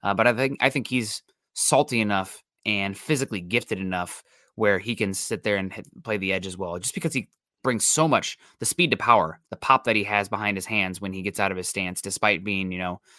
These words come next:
a two hundred forty, two hundred fifty pound edge rusher, uh, is pretty good. So I think he's one as well. But yeah, Jared Verse, big thing with him is I think he's gonna be a really good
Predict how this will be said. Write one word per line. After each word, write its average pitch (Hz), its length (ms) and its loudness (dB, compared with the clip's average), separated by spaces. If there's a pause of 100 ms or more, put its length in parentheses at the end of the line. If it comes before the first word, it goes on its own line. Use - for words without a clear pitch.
(160)
a - 40 -8
two - 180 0
hundred 98 240 0
forty, 95 500 0
two 107 120 -6
hundred 95 260 -2
fifty 98 220 -4
pound 92 260 -2
edge 90 160 -2
rusher, 87 400 -6 (320)
uh, 92 200 4
is 92 260 -2
pretty 123 420 2
good. 87 360 -2
So 87 360 0 (240)
I 131 120 6
think 123 180 2
he's 107 200 -2
one 104 160 2
as 95 120 -2
well. 92 120 2
But 107 100 2
yeah, 139 120 10
Jared 147 220 4
Verse, 151 320 4 (920)
big 226 140 8
thing 247 120 6
with 180 120 6
him 175 160 4
is 143 100 0
I - 120 2
think 185 160 0
he's 143 120 -4
gonna 143 160 4
be 117 120 2
a 113 60 4
really 117 240 2
good 110 260 0